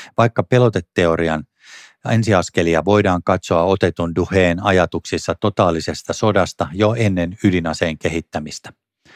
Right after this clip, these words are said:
Pelotestrategian yhteys ydinasestrategiaan teorian tai mielikuvan tasolla on yhteneväinen, mutta ero on kuitenkin selvä. Ydinaseella luotu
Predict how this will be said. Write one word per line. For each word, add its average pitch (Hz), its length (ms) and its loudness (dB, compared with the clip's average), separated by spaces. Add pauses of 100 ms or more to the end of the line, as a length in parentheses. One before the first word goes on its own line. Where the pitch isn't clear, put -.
(440)
Pelotestrategian 107 960 2
yhteys 98 460 0
ydinasestrategiaan 95 1400 0
teorian 92 580 2 (100)
tai 92 120 0
mielikuvan 90 580 0
tasolla 82 560 -2
on 107 180 0
yhteneväinen, 82 880 0 (300)
mutta 113 240 0
ero 123 280 4
on 87 160 -2
kuitenkin 82 480 -2
selvä. 80 400 0 (840)
Ydinaseella 113 680 4
luotu 87 320 0